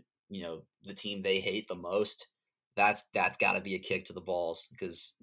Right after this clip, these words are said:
that's a, that's a tough pill to swallow if you're a Maryland fan.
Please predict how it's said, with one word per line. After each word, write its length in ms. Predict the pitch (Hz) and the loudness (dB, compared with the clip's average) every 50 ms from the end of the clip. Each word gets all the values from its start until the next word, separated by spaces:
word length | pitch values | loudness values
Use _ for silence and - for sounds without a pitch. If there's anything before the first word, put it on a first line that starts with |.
| 80 | -6
that's 300 | 82 98 101 95 92 - | 0 2 2 2 2 0
a, 60 | 101 | -2
that's 220 | 95 101 104 101 - | 0 0 0 0 -2
a 40 | 92 | -4
tough 280 | - 98 95 95 - | -2 -2 -2 -2 -2
pill 160 | - 98 90 | -4 -4 -2
to 100 | 87 90 | -2 -2
swallow 380 | - - 92 87 87 90 92 87 | -2 0 0 0 0 0 -2 -4
if 120 | 87 85 | -6 -6
you're 120 | - 90 87 | -6 -6 -6
a 40 | 90 | -6
Maryland 360 | 87 87 87 87 87 87 90 | -6 -6 -6 -6 -8 -10 -10
fan. 260 | 90 87 87 85 87 | -10 -10 -10 -12 -14